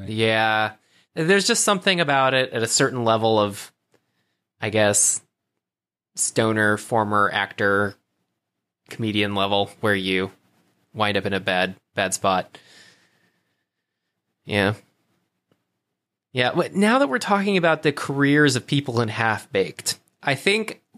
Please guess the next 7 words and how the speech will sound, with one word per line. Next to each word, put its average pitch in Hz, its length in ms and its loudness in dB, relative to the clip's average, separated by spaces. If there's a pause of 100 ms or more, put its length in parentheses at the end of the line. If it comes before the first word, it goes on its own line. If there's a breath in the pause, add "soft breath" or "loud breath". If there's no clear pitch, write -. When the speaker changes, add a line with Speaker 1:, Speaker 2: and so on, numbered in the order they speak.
Speaker 2:
we 147 360 2
can 123 880 -2 (800)
stop - 400 -2
talking, - 540 -2 (440)
uh, 95 420 -4
in 107 200 -6
general. 85 580 -2